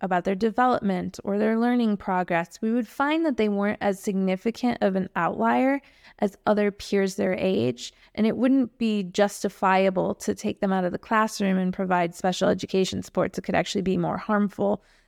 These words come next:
than beneficial. And that was really tricky for some parents to hear who saw their kids struggling academically. That doesn't mean, though, at the same time, that child doesn't warrant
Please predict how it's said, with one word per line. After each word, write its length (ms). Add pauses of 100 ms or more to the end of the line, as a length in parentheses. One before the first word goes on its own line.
than 140
beneficial. 760 (260)
And 140
that 120
was 140
really 220
tricky 680
for 200
some 240
parents 300
to 80
hear 200
who 140
saw 460
their 160
kids 320
struggling 560
academically. 880 (340)
That 300
doesn't 320
mean, 540
though, 180
at 100
the 60
same 240
time, 280
that 220
child 400
doesn't 380
warrant 580